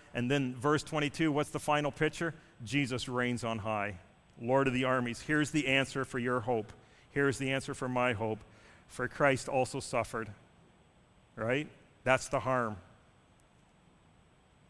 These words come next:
"For sins once for all, the righteous for the unrighteous." That's the good. Why was Jesus dying? Righteous for the unrighteous. What's the harm? He died.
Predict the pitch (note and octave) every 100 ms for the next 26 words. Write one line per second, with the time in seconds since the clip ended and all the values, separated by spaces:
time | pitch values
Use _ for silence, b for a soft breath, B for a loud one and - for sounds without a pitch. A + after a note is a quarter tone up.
0 | _ _ _ _ _ _ - C#3+ - D#3
1 | D#3 D3+ D3+ B2+ C3+ C3+ - C#3+ A#2+ A#2
2 | G#2 G#2+ G2+ - - _ b b b A#2
3 | A2+ A#2+ C#3+ D3 D#3 C#3+ - - - -
4 | - - C3 C3 C3 C3 B2 A2 G#2 A#2
5 | A2 - - - B2 B2+ - A#2 C3+ C3
6 | G2 - - - _ _ _ _ - C#3+
7 | D3 D3 - D3 C#3 A#2+ D3+ C#3+ A#2 F#2
8 | - - - _ - C3 C3+ - B2 -
9 | B2+ B2+ B2+ B2+ B2+ C3 - G#2+ - -
10 | - _ _ - C3+ - C#3+ B2+ D3 C3
11 | G2 F2 - - - - B2+ B2 C#3+ B2
12 | G2+ G#2